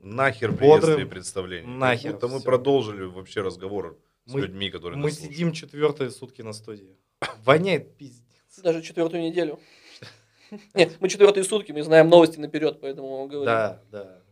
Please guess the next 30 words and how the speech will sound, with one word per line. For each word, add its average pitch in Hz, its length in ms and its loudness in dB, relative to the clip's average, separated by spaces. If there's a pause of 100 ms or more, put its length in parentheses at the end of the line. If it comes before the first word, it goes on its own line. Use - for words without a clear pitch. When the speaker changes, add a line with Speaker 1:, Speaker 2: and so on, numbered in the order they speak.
(540)
Speaker 2:
Мы - 120 -20
Speaker 1:
меня, - 100 -20
Speaker 2:
сидим. 135 120 2
Speaker 1:
кстати, 110 180 -12
не 87 80 -14
воняет, 82 340 -10
я 82 80 -10
Old 80 200 -14
Spice'ом 73 320 -16
пользуюсь. - 300 -20 (160)
Speaker 3:
О, 143 140 -12
Speaker 2:
Old 139 60 -14
Spice'ом? - 20 -20
Speaker 3:
красавчик. 135 420 -10
Speaker 2:
Оп, 117 500 4
немножечко 107 540 -14 (240)
рекламы. 107 380 -20 (720)
Speaker 3:
Поддерживает 165 420 -6
у 165 40 -16
себя 165 160 2
на 151 80 -4
коне. 160 280 -10 (640)
<laughs> - 1800 -12
Ну - 960 -20
что, 202 160 2
ребята, 185 280 6
как 190 300 8
кто 165 240 10
попользовался 156 520 6
вчера 143 500 2